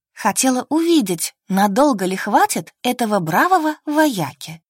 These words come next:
Так хотелось, чтобы он настаивал, чтобы прямо стоял на своём. И, о чудо, Форенс начал настаивать. Моё женское нутро в эти минуты кричало "Ура!"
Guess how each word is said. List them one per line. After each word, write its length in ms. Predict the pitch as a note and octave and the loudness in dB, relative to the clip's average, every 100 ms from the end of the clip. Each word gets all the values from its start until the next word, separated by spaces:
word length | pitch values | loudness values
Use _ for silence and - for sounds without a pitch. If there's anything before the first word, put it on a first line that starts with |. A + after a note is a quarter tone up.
| _ _ | _ _
Так 260 | - D4+ C4 | 0 2 2
хотелось, 440 | - C#4 D#4 C4+ | 0 2 2 0
чтобы 320 | - D4+ B3 | 0 0 2
он 160 | D4 C4+ | 4 4
настаивал, 920 | D4+ D#4+ - - F#3+ A3+ F3+ D#3 D#3+ - _ _ | 2 -2 -2 2 4 4 0 -4 -10 -14 _ _
чтобы 360 | - - C#4+ D4+ | -8 -2 2 4
прямо 300 | D#4 D#4 D#4 | 4 4 2
стоял 520 | - E4+ C4 A#3+ G4+ | 0 0 4 4 4
на 100 | A4+ | 2
своём. 560 | - C#4 A3 F#3+ C#3+ - _ _ _ _ _ _ - | 0 0 0 0 -2 -8 _ _ _ _ _ _ -6
И, 300 | G3 D#4 F4+ _ _ _ | 0 2 0 _ _ _
о 100 | G4+ | -4
чудо, 480 | A4+ - B3 D#3 D3 - _ _ _ | 0 0 -2 -4 -10 -16 _ _ _
Форенс 560 | - F3+ D#4 D#4 E3 - | -2 2 4 2 -2 -2
начал 420 | E3+ D#3 G#3+ G#3 | 0 2 2 2
настаивать. 840 | A3 C4+ - E4 D#3 C3 - - _ _ _ _ _ _ - | 2 2 0 0 0 -6 -14 -18 _ _ _ _ _ _ 0
Моё 280 | G3 G#3+ | 2 4
женское 460 | G3 A3+ A#3 - A3+ | 2 2 0 -2 -2
нутро 320 | G#3+ G#3+ C4+ | 0 2 2
в 60 | A#3+ | 2
эти 180 | A3 A#3 | 0 -2
минуты 420 | A3+ B3 D#4 B3 | 0 0 -2 -4
кричало 580 | - A#3 - D4 C#4+ - | -6 0 4 4 4 0
"Ура!" 540 | C#4+ D#4 E4 D#4 F#3+ | 0 2 4 4 2